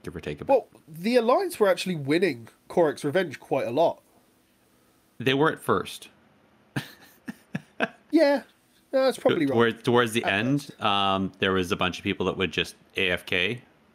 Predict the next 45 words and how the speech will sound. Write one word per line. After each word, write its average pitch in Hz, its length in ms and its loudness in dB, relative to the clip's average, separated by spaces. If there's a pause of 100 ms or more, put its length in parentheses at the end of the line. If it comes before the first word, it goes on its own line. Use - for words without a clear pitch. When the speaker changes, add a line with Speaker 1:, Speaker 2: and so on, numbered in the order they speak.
(120)
Speaker 1:
and, 87 640 -2
or 87 320 2
they 90 220 0
would 87 320 0 (160)
not 90 560 -2
do 95 180 2
the, 85 380 0 (100)
the - 60 -6
proper 92 320 -2
mechanics, 92 640 -4 (520)
or, 113 400 2 (440)
uh, 101 180 2
there's 98 180 2
Speaker 2:
Oh, 175 100 4
Speaker 1:
one 117 180 2
Speaker 2:
they 113 60 0
just 170 140 0
sat 170 160 2
in 151 60 -4
there 143 160 2
for 139 120 -10
the 139 80 0
win 143 360 2
and 131 280 0
just 139 100 0
Speaker 1:
Yeah. - 100 0
Speaker 2:
waited 131 180 0
for - 80 -10
the 123 80 -4
fail 135 280 2
because 117 240 -6
it - 20 -4
was 120 120 -4
just 131 140 -4
easy 127 220 -2
experience 127 360 -4
to 127 60 -8
just 117 240 -8 (160)
lose, 143 300 4
Speaker 1:
Exactly. - 240 0 (120)
Speaker 2:
re-queue 127 320 2
'cause 117 180 -2
it - 20 -8
was - 100 -10
faster. 120 440 2